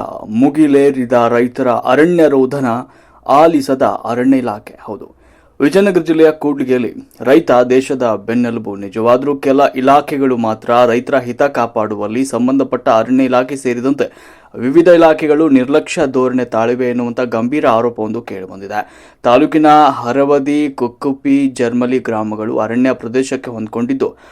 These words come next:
ಹೊಲಗಳಿಗೆ ಕರಡಿ ಹಂದಿಗಳ ಹಾವಳಿ ಮಿತಿ ಮೀರಿದ್ದು, ಸಂಬಂಧಪಟ್ಟ ಅರಣ್ಯ ಇಲಾಖೆ ಅಗತ್ಯ ಕ್ರಮ ಜರುಗಿಸ್ತಾ ಇಲ್ಲ ಅಂತ ರೈತರು ಆಕ್ರೋಶವನ್ನ ವ್ಯಕ್ತಪಡಿಸಿದ್ದಾರೆ.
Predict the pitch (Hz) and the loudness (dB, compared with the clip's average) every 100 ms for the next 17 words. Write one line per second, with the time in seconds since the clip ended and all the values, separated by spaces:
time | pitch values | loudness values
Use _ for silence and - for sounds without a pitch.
0 | - - 107 123 143 156 156 143 143 160 | -20 -6 0 2 4 4 2 2 0 2
1 | 160 131 131 131 127 120 117 117 131 117 | 0 0 0 0 0 -2 -2 -2 -2 -4
2 | 113 127 117 110 110 135 135 117 117 120 | -6 -6 -8 -8 -8 -6 -6 -4 -4 -4
3 | 120 123 123 117 123 135 131 135 - 110 | -4 -4 -4 -2 0 2 2 0 -2 -6
4 | 117 123 117 110 107 104 113 135 - 113 | -4 -6 -6 -6 -6 -6 -6 -6 -6 -8
5 | 104 117 120 - - - - 120 127 170 | -6 -4 -4 -6 -16 -20 -10 0 2 4
6 | 180 143 135 175 175 156 120 117 123 104 | 4 4 2 0 0 -2 -4 -4 -4 -6
7 | 107 107 101 - - 92 98 | -10 -12 -12 -14 -16 -14 -12